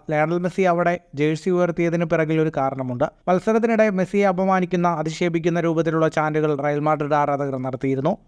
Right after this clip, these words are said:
മെസ്സി കുള്ളനാണെന്നും വൈകല്യമുള്ളവനാണെന്നും ഒക്കെ ചാൻഡ് ചെയ്തുകൊണ്ടായിരുന്നു അവർ മെസ്സിയെ അധിക്ഷേപിച്ചിരുന്നത്.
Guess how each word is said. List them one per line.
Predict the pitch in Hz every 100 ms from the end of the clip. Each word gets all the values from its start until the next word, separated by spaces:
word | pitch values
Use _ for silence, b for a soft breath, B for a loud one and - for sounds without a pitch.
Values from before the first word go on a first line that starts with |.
| _
മെസ്സി | 180 175
കുള്ളനാണെന്നും | 208 196 196 202 185 180 185
വൈകല്യമുള്ളവനാണെന്നും | 175 170 165 190 196 185 175 175 170 165 160 156
ഒക്കെ | - 151
ചാൻഡ് | 151 143 147
ചെയ്തുകൊണ്ടായിരുന്നു | 156 151 147 147 143 139 135 127 127
അവർ | 139 139
മെസ്സിയെ | 139 - 143
അധിക്ഷേപിച്ചിരുന്നത്. | 135 135 143 135 131 127 131